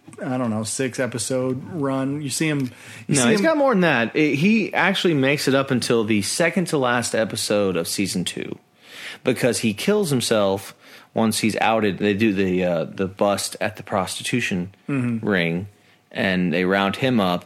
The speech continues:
Speaker 2: and they take his badge and gun. They don't take it. They just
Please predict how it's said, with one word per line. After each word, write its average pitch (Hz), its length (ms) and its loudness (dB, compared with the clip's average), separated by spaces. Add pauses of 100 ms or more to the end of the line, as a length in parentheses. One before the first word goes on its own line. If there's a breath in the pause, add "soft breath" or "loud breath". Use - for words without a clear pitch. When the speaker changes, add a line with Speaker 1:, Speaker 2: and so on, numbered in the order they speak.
Speaker 2:
and 107 100 0
they 95 120 2
take 101 260 -2
his 98 120 -6
badge 98 340 2
and 95 120 -2
gun. 101 280 2
They 98 100 2
don't 92 220 0
take 101 280 0
it. - 320 -6
They 98 100 -4
just - 440 -8